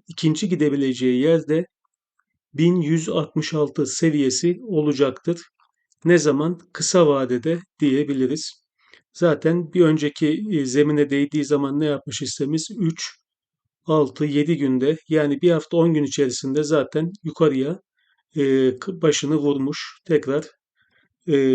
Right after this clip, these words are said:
aynı şeyi yinelemesini biz Froto'dan bekliyoruz diyebiliriz. Evet, yani Froto hakkında sözü uzatmaya gerek var mı? Şu an için yok. Kanal yapısı gayet güzel, intizamlı bir şekilde yukarıya doğru gidiyor.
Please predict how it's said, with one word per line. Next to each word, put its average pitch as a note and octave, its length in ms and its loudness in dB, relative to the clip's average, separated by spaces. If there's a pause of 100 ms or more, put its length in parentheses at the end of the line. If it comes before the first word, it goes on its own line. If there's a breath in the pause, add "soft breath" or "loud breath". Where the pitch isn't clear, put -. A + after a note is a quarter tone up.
(840)
aynı F3 420 4
şeyi D#3+ 460 0 (320)
yinelemesini D#3 840 4
biz E3+ 220 -2 (320)
Froto'dan D#3 640 2
bekliyoruz D3 600 0 (760 soft breath)
diyebiliriz. D3+ 840 0
Evet, E3+ 280 4 (220)
yani D3+ 280 -2
Froto E3+ 340 -2
hakkında E3 580 2
sözü D#3+ 300 -2
uzatmaya D#3 440 0
gerek D3+ 340 0
var D3+ 140 2
mı? D3 200 -2 (180)
Şu - 260 0
an C3+ 100 0
için D3 240 -4
yok. D3+ 280 2 (580 soft breath)
Kanal F3 380 4
yapısı C#3+ 400 -4
gayet D3 480 2
güzel, C#3+ 320 0 (160)
intizamlı D#3+ 580 2
bir C#3 60 -6
şekilde C3+ 400 -4
yukarıya C3+ 480 -2
doğru B2 240 -2
gidiyor. D#3 420 -2